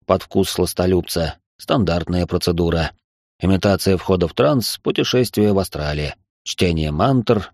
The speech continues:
заклинания освобождения — придуманных по ходу дела или скачанных с интернета,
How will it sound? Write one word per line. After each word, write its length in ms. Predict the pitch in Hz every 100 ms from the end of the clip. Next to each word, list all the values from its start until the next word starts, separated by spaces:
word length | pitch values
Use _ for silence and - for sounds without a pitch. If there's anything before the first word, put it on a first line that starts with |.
| _
заклинания 640 | 85 - 92 120 117 98 87
освобождения — 880 | 85 82 80 82 139 135 123 110 - _ _ _ -
придуманных 580 | 117 120 120 117 107
по 140 | - 113
ходу 300 | 110 104 104
дела 420 | 104 104 98 90 _ -
или 180 | 110
скачанных 520 | 98 - 101 101 98 -
с 80 |
интернета, 680 | 95 92 98 98 92 92 87